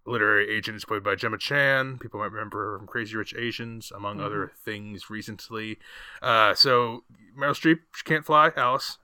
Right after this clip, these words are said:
Speaker 1: Alice can't fly. Uh, we learn why possibly later. And so, uh, she's gonna go accept this award. And so to get to across the pond, as they say, uh, she's going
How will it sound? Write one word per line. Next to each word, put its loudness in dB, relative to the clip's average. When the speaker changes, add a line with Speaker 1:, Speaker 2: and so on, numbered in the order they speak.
Speaker 1:
Alice 2
can't 0
fly. 4
Uh, -2
we -4
learn -6
why 2
possibly -2
later. 2
And 0
so, 2
uh, 2
she's -8
gonna -6
go -2
accept -4
this -6
award. 2
And -10
so -8
to -6
get -4
to -10
across 2
the -8
pond, 4
as -4
they -6
say, -6
uh, 6
she's -6
going -4